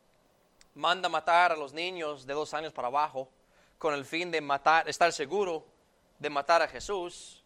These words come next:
el recién, ah, nacido rey, Jesucristo,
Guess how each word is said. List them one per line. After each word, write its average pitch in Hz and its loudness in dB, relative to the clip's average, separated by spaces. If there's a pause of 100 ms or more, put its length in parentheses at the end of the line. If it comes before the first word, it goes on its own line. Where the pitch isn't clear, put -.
(100)
el 120 -10
recién, 156 -2 (360)
ah, 120 0
nacido 160 -2 (2500)
rey, 160 2 (640)
Jesucristo, 135 -14